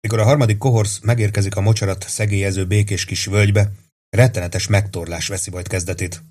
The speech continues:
De nem csak a kohorsz katonái állnak majd bosszút, gondolta Makro. Ha Kátó és emberei a britonok kezére kerülnek, miután a kohorsz megkezdi véres feladatát, a benszülöttek gondoskodnak róla, hogy a római foglyok lassan és iszonyatos kínok közepette halljanak meg.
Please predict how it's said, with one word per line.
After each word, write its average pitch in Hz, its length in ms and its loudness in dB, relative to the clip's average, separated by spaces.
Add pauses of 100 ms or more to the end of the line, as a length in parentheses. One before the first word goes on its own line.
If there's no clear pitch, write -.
(560)
De 113 360 4
nem 139 120 0
csak 117 180 -2
a 101 80 -6
kohorsz 101 380 0
katonái 98 520 -2
állnak 98 320 -2
majd 101 160 2
bosszút, 98 360 -4
gondolta 98 340 -2
Makro. 101 320 0 (1120)
Ha 110 300 2
Kátó 139 380 2
és 104 140 2
emberei 113 400 4
a 104 80 4
britonok 104 440 4
kezére 107 380 0
kerülnek, 110 720 2
miután 98 360 -4
a 98 100 -4
kohorsz 101 440 2
megkezdi 95 520 -4
véres 95 340 2
feladatát, 107 600 0 (300)
a - 80 -4
benszülöttek 104 520 2
gondoskodnak 98 720 2
róla, 101 240 2
hogy 92 180 -2
a 87 60 -4
római 98 400 4
foglyok 107 520 0
lassan 113 540 4
és 107 300 0
iszonyatos 98 600 -4
kínok 90 300 -4
közepette 90 480 -4
halljanak 90 420 -4
meg. 90 240 -14